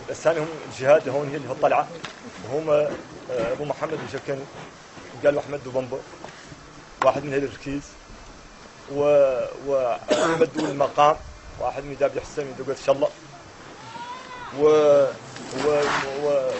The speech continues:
ويسلموا ولعبد الله ولد عبيد، آه، واحد من تاقونان. وعمير من قال هو اسمه الحقيقي المعروف به الإمام اللحاء، واحد من أهل أبو،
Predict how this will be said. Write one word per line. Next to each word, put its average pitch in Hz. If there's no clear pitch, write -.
ويسلموا 156
ولعبد 139
الله 147
ولد 143
عبيد، 147
آه، 120
واحد 135
من 143
تاقونان. 143
وعمير 156
من 127
قال 156
هو 143
اسمه 151
الحقيقي 151
المعروف 139
به 156
الإمام 151
اللحاء، 143
واحد 127
من 151
أهل 135
أبو، 143